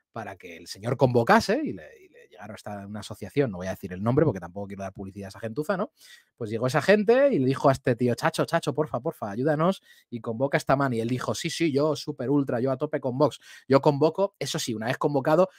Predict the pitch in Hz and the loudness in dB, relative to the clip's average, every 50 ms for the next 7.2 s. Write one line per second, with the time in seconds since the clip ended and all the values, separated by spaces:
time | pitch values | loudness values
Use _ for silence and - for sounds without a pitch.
0 | _ _ _ - 123 131 139 143 143 147 151 143 135 127 123 117 120 131 139 143 | _ _ _ -8 -4 0 2 4 6 6 6 6 6 4 4 2 2 2 0 2
1 | 151 156 143 131 127 - - 120 - 117 113 120 131 135 135 165 180 - - - | 0 0 -2 -4 -6 -6 -6 -8 -10 -8 -8 -6 -6 -6 -6 -8 -8 -8 -8 -6
2 | - - 180 - - - 131 139 - - 104 - - - 104 - - _ _ - | 0 0 0 0 0 -2 -4 -4 -4 -6 -14 -16 -14 -12 -14 -14 -14 _ _ -20
3 | - - - _ - 160 160 160 180 175 160 175 160 170 214 269 339 277 262 247 | -20 -20 -10 _ 0 0 2 4 2 2 2 0 -2 0 0 0 0 0 -2 -4
4 | 196 - 190 180 165 151 156 147 143 - 202 214 147 - - 117 110 123 135 147 | -2 0 0 0 2 2 2 2 2 2 0 -2 -2 -2 -6 -8 -8 -8 -6 -4
5 | 151 151 147 143 139 135 131 123 117 123 131 147 151 147 143 139 135 135 151 147 | -2 0 0 2 0 0 0 -2 -2 -4 -4 -2 -2 0 0 2 2 2 2 2
6 | 139 131 131 127 123 127 127 127 - - 127 127 - 139 131 - 131 123 120 117 | 4 4 2 2 2 2 0 -2 -2 -4 -6 -4 -4 -6 -4 -4 -4 -4 -4 -4
7 | 113 113 110 | -6 -6 -8